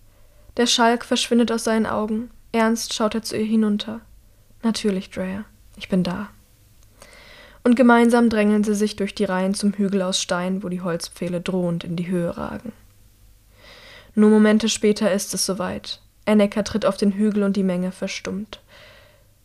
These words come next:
Sie sieht nicht glücklich aus, stellt Drea fest. Überhaupt nicht glücklich. Ruhelos zuckt ihr zorniger Blick über die Gesichter unter ihr.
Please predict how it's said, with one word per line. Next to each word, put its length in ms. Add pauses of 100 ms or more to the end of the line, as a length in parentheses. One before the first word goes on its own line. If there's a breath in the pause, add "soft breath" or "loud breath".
Sie 140
sieht 220
nicht 260
glücklich 540
aus, 200
stellt 300
Drea 220
fest. 540 (220)
Überhaupt 720
nicht 240
glücklich. 680 (600 loud breath)
Ruhelos 600
zuckt 360
ihr 120
zorniger 500
Blick 240
über 140
die 100
Gesichter 480
unter 260
ihr. 280